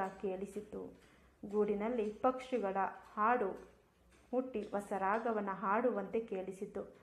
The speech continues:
ಮಕರಂದ ಸವಿಯಲೆಂದು ದುಂಬಿ ಹೂವ ಸೇರಿತು. ಮಕರಂದವನ ಸಿಹಿಯನ್ನ ಸವಿಯಲು ದುಂಬಿ ಹೂವನ್ನ ಸೇರಿತು. ಗಿಡ ಗಿಡವು ಅಪ್ಪಿಕೊಂಡು ಕುಣಿಯುವಂತೆ ಅವನಿಗೆ ಕಾಣಿಸಿತು.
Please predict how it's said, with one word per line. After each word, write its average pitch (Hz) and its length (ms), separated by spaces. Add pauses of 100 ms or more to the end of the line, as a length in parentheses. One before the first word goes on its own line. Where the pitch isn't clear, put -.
(320)
ಮಕರಂದ 294 540
ಸವಿಯಲೆಂದು 214 920
ದುಂಬಿ 208 300
ಹೂವ 214 360
ಸೇರಿತು. 190 640 (340)
ಮಕರಂದವನ 214 680 (160)
ಸಿಹಿಯನ್ನ 269 480
ಸವಿಯಲು 208 800
ದುಂಬಿ 208 340
ಹೂವನ್ನ 208 520
ಸೇರಿತು. 185 760 (300)
ಗಿಡ 233 180 (140)
ಗಿಡವು 220 440
ಅಪ್ಪಿಕೊಂಡು 214 800
ಕುಣಿಯುವಂತೆ 226 720
ಅವನಿಗೆ 190 480
ಕಾಣಿಸಿತು. 180 840